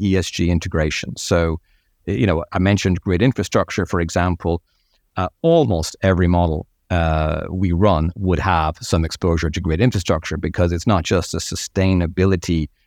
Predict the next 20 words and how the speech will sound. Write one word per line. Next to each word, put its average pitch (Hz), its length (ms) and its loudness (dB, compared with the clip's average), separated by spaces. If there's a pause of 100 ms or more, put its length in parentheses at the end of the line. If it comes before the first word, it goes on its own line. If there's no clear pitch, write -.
(140)
related 87 560 2 (160)
theme. 95 380 2 (400)
It's 104 140 0
something 98 240 2
we 95 80 2
want 87 180 0
to - 140 -6
own 82 200 2
for 87 120 -4
the 85 80 0
reasons 82 560 -2
that 82 240 0 (240)
I 85 100 0
mentioned. 98 460 -2 (880)
The 101 80 -4
second 143 320 2
thing 95 220 0
is 87 340 -2 (440)
to 101 160 0
have 110 580 0